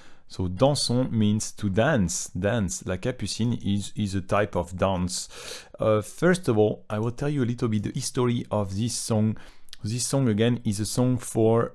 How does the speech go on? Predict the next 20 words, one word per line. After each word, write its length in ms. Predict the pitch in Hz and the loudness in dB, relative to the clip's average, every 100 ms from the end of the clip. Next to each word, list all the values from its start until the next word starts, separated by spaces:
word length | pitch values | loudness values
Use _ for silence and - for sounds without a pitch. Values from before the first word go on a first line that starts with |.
| 107 | 0
um, 720 | 98 98 98 98 95 98 95 | 2 4 4 4 2 0 -2
the 380 | 90 87 85 - - - - - - - - - - - - - | -2 -2 -2 -6 -12 -14 -12 -12 -12 -16 -16 -16 -18 -20 -12 -10
It's 180 | 104 - | -8 -6
a 40 | 107 | -4
song 360 | - 120 123 | 0 2 2
for 460 | - 110 104 104 101 | 0 0 4 4 2
the, 360 | 92 90 87 - - - - | 2 2 0 -2 -10 -20 -20
for 480 | - 107 98 95 90 | -6 -2 0 0 0
the 280 | 92 82 80 | -2 -2 -2
children. 560 | - 160 113 98 143 - - - - - - | -2 0 2 0 -2 -10 -20 -20 -20 -20 -8
Uh, 140 | 101 101 | -4 -2
however, 680 | 117 139 170 131 117 113 - | 2 4 4 6 4 4 2
it's, 280 | 107 - - | -4 -4 -4
as 220 | 101 101 | -2 0
always, 420 | 131 160 104 92 | 2 4 4 2
a 100 | - | -4
very 400 | 92 131 151 123 - | 0 4 4 0 2
old 340 | 120 113 98 | 4 4 2
song, 320 | - 117 107 | 0 2 2
an 160 | 98 | 2